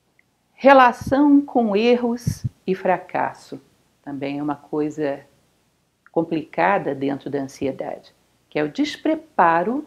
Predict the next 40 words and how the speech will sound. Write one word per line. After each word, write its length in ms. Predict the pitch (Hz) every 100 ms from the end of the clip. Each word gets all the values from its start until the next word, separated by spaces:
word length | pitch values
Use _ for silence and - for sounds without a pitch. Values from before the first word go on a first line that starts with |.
| _ _
para 220 | - 185 185
lidar 640 | 175 135 143 156 202 -
com 200 | - 269
o 20 |
fracasso. 720 | 294 339 330 - - - _ _ _ _ _ _ _ -
Uma 180 | 185 202
ânsia 460 | 202 311 311 254
por 180 | 247 220
um 220 | 208 190
êxito 560 | 190 247 254 269 262 262
como 320 | - 233 220
se 180 | - 214
isso 400 | 208 262 262 269
fosse 840 | - - 202 233 - - 277 277 - _ _ _ _ -
o 120 | 196
qualificador 880 | 214 240 240 254 262 196 160 247 220
da 160 | 196
sua 200 | 190 170
vida. 360 | 160 147 131 135
Ou 480 | - _ _ _ -
seja, 280 | 135 135
o 40 | 160
grande 560 | 139 165 262 330 311
qualificador 840 | 233 208 208 208 208 196 165 202 214
da 140 | 202
viagem 500 | 190 170 185 214 214
de 100 | 202
Ulisses 380 | 175 208 220 226
é 80 | 240
chegar 500 | - 262 170 185 180
a 120 | 143
Ítaca. 360 | 139 139 139
Nada 300 | 147 196 247
que 100 | 240
ele 120 | 240 220
fez 280 | - 214
no 80 | 208
meio 180 | 196 190
do 60 | 180
caminho 440 | 165 - 185 226